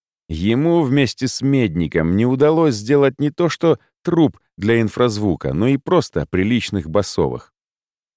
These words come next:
При попытке извлечь из них звук с помощью мехов они совсем не страшно задребезжали и лопнули. В связи с отсутствием подходящей тыквы он не пожалел денег на изготовление специального горшка с дырками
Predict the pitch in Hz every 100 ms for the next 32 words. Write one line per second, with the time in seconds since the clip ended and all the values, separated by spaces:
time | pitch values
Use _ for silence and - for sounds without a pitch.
0 | _ - 82 95 87 98 - 95 78 85
1 | 95 - 80 90 80 - 113 98 - 95
2 | 90 - 95 92 - 131 - _ _ -
3 | 104 123 143 131 185 175 151 - 143 147
4 | - 110 107 98 98 92 87 127 143 139
5 | - 113 82 80 - 76 69 65 _ _
6 | _ _ _ _ _ _ _ - 87 85
7 | 87 82 87 76 - 85 - 78 73 76
8 | - 85 87 78 - - 113 113 80 90
9 | 113 120 123 113 131 139 120 127 120 104
10 | 110 107 90 101 110 110 110 104 - 107
11 | 117 110 107 104 95 120 - - 101 76
12 | 69 95 87 80 69